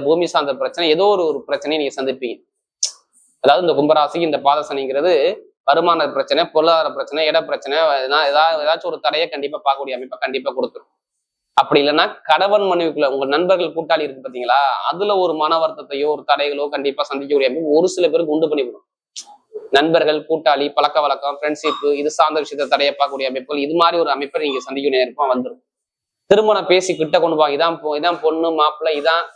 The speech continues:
இ-, நல்லா இது அமைஞ்சிரும் அப்படின்னு சொல்லி கிட்ட நெருங்கி போவீங்க, இங்க தடையாகும். அதே மாதிரி பாருங்க, படிப்பு கல்வி மேல படிச்சுக்கிட்டு நிறைய பேர் அங்கேயே படிச்சுக்கிட்டு வேலை வாங்கலாம், வெளிநாட்டுல நிறைய பேர் விசாவுக்காண்டி வெயிட் பண்ணுவீங்க. பாருங்க,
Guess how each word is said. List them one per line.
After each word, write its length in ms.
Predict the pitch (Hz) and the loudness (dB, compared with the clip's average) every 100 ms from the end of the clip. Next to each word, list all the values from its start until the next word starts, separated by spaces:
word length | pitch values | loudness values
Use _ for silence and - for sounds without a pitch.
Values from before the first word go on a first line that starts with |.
| _ 147 | _ -4
இ-, 260 | 147 135 143 | -2 0 0
நல்லா 220 | 160 170 156 | 2 2 2
இது 140 | 147 151 143 131 | -2 0 2 2
அமைஞ்சிரும் 440 | 170 180 165 160 | 0 -4 -4 -4
அப்படின்னு 240 | 147 147 147 | -4 -6 -6
சொல்லி 120 | 165 160 | -6 -6
கிட்ட 220 | 156 160 | -4 -2
நெருங்கி 200 | 151 147 143 | 0 -2 -2
போவீங்க, 220 | 139 139 | -2 0
இங்க 120 | 143 139 | 0 0
தடையாகும். 420 | 139 139 131 - - - _ _ _ - | 0 2 0 -4 -20 -20 _ _ _ 2
அதே 80 | 175 | 4
மாதிரி 140 | 196 170 | 4 2
பாருங்க, 180 | 170 185 180 | 2 2 0
படிப்பு 280 | 175 202 196 | 0 0 0
கல்வி 220 | 185 160 135 - 151 | 0 0 -4 -6 -2
மேல 140 | 170 180 156 | 2 2 0
படிச்சுக்கிட்டு 380 | 156 160 160 175 | -4 -4 0 2
நிறைய 140 | 156 156 | 2 2
பேர் 160 | 170 | 2
அங்கேயே 200 | 156 170 165 | 0 -2 -2
படிச்சுக்கிட்டு 380 | 160 160 170 156 | -2 -2 -2 2
வேலை 100 | 156 165 | 2 2
வாங்கலாம், 240 | 160 160 | 0 -4
வெளிநாட்டுல 360 | 156 160 156 151 143 | -4 -2 -2 -2 -6
நிறைய 120 | 147 | -4
பேர் 160 | 160 151 | -4 -4
விசாவுக்காண்டி 480 | - 175 170 160 156 | 0 0 0 -6 -6
வெயிட் 140 | 143 139 | -8 -8
பண்ணுவீங்க. 280 | 139 131 123 | -10 -8 -6
பாருங்க, 200 | 120 110 | -8 -8